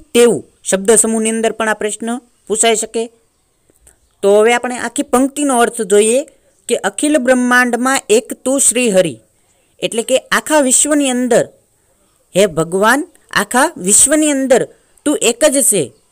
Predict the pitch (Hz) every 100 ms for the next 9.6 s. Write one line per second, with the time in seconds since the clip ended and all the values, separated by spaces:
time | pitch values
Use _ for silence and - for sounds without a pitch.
0 | _ _ _ 185 208 233 233 294 330 -
1 | 160 202 196 254 302 247 240 277 - -
2 | 240 285 269 190 185 214 208 135 _ _
3 | _ 180 190 220 233 302 339 _ _ _
4 | 254 226 202 277 262 233 254 233 220 294
5 | 370 _ _ 175 196 220 262 254 226 175
6 | 127 - _ _ _ _ - 175 233 262
7 | 262 262 254 247 247 226 262 - 262 311
8 | _ _ 170 190 226 233 240 311 339 -
9 | 180 240 240 240 143